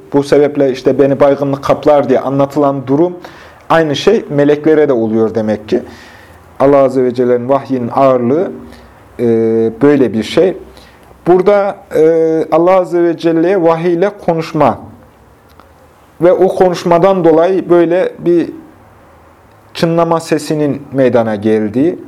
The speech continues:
ve iştenlerin bundan dolayı bayıldığı. Burada hadis "İza tekellemallahu"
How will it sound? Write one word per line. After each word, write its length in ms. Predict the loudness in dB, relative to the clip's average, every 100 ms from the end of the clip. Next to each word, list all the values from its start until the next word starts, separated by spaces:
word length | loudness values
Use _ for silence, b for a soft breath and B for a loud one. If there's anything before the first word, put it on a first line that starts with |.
| -20 -20 -20 B B B B B B -2
ve 160 | 0
iştenlerin 640 | -2 -4 0 0 2 0 0
bundan 300 | -2 -2 0
dolayı 360 | 0 0 0
bayıldığı. 600 | 2 2 0 -2 -2 -4 -8 B B B B -2
Burada 400 | 0 2 2 0 -6 -20 -20
hadis 480 | -2 0 0 -2 -6 -2
"İza 520 | 0 2 2 2 -2 -8 -2
tekellemallahu" 1500 | 0 2 2 2 0 -2 -2 0 2 2 0 -2 -4 -4